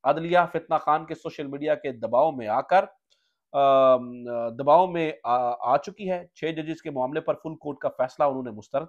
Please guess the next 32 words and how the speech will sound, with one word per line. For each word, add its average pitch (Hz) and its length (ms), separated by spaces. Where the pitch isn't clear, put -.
कर 180 80
दिया, 160 280
इंक्वायरी 147 420
कमीशन 147 340
नहीं 139 200
बनने 156 240
दिया, 139 380
जस्टिस 135 360
रिटायर्ड 139 340
तसद्दुक 139 420
हुसैन 131 260
जिलानी 120 320
को 139 120
मजबूरन 120 420
कमीशन 127 380
की 139 80
सरबराही 135 400
से - 140
पीछे 131 280
हटना 160 200
पड़ा, 120 320
रियासत 151 420
के 160 80
इदारों 143 300
की 170 100
भी 151 100
मुकम्मल 143 380
नाकाम 127 680
नजर, 127 460
अ, 107 320
नजर 113 300
आई, 95 120